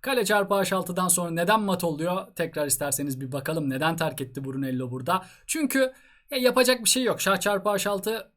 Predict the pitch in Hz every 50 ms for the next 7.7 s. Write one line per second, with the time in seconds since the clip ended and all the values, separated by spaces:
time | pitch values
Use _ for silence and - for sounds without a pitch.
0 | _ - - 165 175 180 185 196 226 247 214 196 208 196 170 156 - - 151 147
1 | 135 139 147 170 247 - 226 208 214 220 214 190 - - 226 214 - - 208 208
2 | 196 185 165 - - 165 190 262 247 208 185 175 180 - 233 240 220 190 - -
3 | - 147 135 135 147 202 233 233 - - - _ - - - 190 233 - - 202
4 | 180 165 175 170 165 160 - 160 151 - 147 139 143 135 127 - - 127 117 127
5 | - - 104 - - _ _ _ - - 277 269 254 233 226 202 - - 240 240
6 | 240 - - _ _ _ _ _ _ - 180 190 214 208 185 156 - 156 147 147
7 | 135 143 139 135 135 135 135 127 123 127 131 143 170